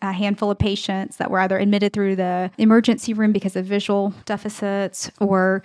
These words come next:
families that traveled. You know, they're, they lived very far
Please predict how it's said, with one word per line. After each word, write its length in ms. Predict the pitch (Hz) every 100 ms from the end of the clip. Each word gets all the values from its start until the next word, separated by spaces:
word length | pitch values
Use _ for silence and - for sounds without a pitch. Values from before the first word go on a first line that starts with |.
| -
families 300 | 220 220 214
that 360 | 190 - _
traveled. 580 | - 208 196 180 180 -
You 100 | 208
know, 140 | 196 190
they're, 260 | 190 190 196 -
they 100 | 196
lived 180 | 196 185
very 300 | 196 190 190
far 560 | - 196 185 175 190